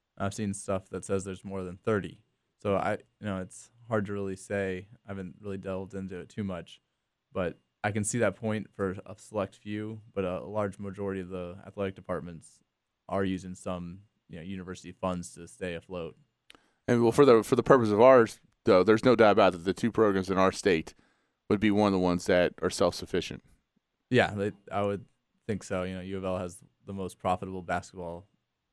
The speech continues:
Speaker 1: team in the country with the Yum Center contract.
Speaker 2: The world's largest sports bar.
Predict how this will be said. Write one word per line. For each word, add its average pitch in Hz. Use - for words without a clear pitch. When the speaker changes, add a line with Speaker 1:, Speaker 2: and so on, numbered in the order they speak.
Speaker 1:
team 95
in 87
the 90
country 87
with 95
the 87
Yum 90
Center 85
contract. 85
Speaker 2:
The 104
world's 101
largest 92
sports 92
bar. 87